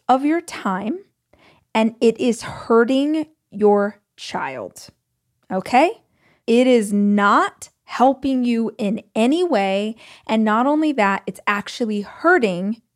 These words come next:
your child. Let's, oh golly, let's start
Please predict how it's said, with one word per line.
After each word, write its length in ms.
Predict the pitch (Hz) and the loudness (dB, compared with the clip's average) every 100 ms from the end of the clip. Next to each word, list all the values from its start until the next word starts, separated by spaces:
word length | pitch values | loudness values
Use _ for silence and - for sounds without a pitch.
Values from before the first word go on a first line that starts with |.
| - | -8
your 100 | 196 | -6
child. 600 | - - - - - - _ - | -6 -12 -12 -16 -20 -20 _ -6
Let's, 840 | 233 233 285 392 381 - - - - | 0 2 2 0 -6 -14 -12 -12 -8
oh 320 | 240 214 196 - | -6 -6 -10 -4
golly, 500 | 202 196 185 76 - | 0 0 -2 -8 -8
let's 320 | 220 285 302 | 0 0 0
start 600 | - - - 214 208 208 | -10 -12 0 2 2 -2